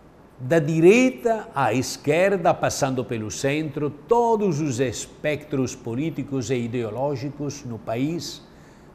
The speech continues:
têm errado em reduzir a prevenção na violência e o combate à criminalidade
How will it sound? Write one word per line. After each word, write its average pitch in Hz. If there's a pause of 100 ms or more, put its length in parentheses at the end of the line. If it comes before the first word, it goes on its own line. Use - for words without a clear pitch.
(300)
têm 151
errado 131 (380)
em 139
reduzir 165
a 160
prevenção 170
na 151
violência 139 (380)
e 175
o 190
combate 151
à 110
criminalidade 131